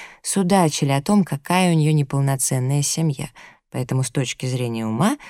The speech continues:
безопаснее было не высовываться. Мы до сих пор носим маски, которые натянули много лет назад,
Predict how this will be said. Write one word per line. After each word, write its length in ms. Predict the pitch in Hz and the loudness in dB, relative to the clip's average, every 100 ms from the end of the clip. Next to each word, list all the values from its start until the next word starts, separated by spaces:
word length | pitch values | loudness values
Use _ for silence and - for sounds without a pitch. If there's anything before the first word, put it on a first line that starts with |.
| - | -14
безопаснее 840 | - 127 123 113 160 220 - 214 175 | -6 -2 -4 -2 0 0 2 2 2
было 220 | 131 160 | 2 0
не 180 | 160 143 | 2 0
высовываться. 880 | 139 - - 113 - 135 - - - _ _ _ _ _ _ _ _ _ _ _ _ _ _ _ _ - | -2 -4 -6 -8 -10 -14 -10 -10 -10 _ _ _ _ _ _ _ _ _ _ _ _ _ _ _ _ -4
Мы 160 | 240 | -4
до 180 | - 220 | 0 0
сих 240 | 220 220 - | 0 -2 0
пор 220 | 226 196 | 2 4
носим 340 | 190 - 180 | 2 2 0
маски, 540 | 180 190 143 - - 147 | 2 2 2 -2 -6 -8
которые 360 | 120 151 151 | -2 2 4
натянули 480 | 143 135 139 156 147 | 2 0 0 2 2
много 320 | 135 147 139 | 2 2 0
лет 220 | 135 131 135 | 0 -2 -2
назад, 560 | 127 120 170 151 - | -4 0 0 0 -4